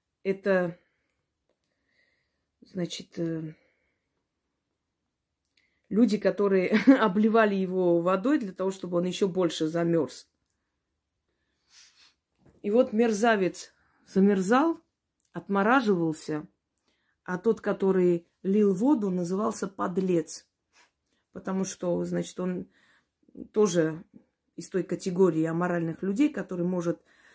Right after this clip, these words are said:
уже замёрзшего человека, да, подливать водой ещё сверху, делать больнее. Вот отсюда эти выражения. Так вот, э, мерзавцев и подлецов нужно ставить на место и очень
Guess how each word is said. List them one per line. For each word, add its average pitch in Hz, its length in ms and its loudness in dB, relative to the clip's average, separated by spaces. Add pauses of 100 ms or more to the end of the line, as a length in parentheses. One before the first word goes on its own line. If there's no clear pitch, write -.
уже 185 240 2
замёрзшего 185 680 2
человека, 196 640 -2
да, 202 180 -4
подливать 185 640 -4
водой 175 380 -2
ещё 156 220 -6
сверху, 165 460 -6
делать 165 360 -2
больнее. 170 560 -2 (880)
Вот - 100 -8
отсюда 202 340 0
эти 160 140 -2
выражения. 165 640 -2
Так - 220 -16
вот, 196 240 -4 (1300)
э, 170 540 -4
мерзавцев 196 1000 0 (120)
и 170 140 -10
подлецов 196 880 -2 (1080)
нужно 190 280 -2
ставить 180 420 -4
на 175 120 -4
место 233 440 0
и 170 480 -2
очень 208 460 -4